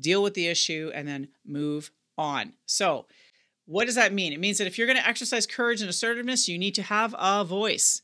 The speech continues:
It means that you need to learn to speak up when you have something to say. I've been to meetings regularly where the men are talking and giving opinions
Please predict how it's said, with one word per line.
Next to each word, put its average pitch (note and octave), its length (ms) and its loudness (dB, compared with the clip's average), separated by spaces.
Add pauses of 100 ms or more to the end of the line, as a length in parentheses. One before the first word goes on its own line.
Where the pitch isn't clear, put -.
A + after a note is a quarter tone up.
(100)
It G3+ 140 -2
means G#3 320 2
that G#3+ 100 -4
you G3+ 100 -4
need G#3 140 0
to G3+ 100 -2
learn G3 280 -2
to G3 100 -4
speak - 520 -2 (200)
up - 260 0 (180)
when F#3 260 -2
you F#3 180 -2
have D#3+ 500 -2
something D3 560 -4
to F3 140 -4
say. A3+ 420 4 (600)
I've E3+ 320 2
been E3+ 200 -2
to E3+ 200 -4
meetings A#3+ 540 0 (140)
regularly E3 880 0
where E3+ 180 0
the E3 80 -2
men F3 240 2
are C4+ 60 2
talking B3 460 0
and A3+ 80 -2
giving A#3 260 0
opinions G#3 580 -2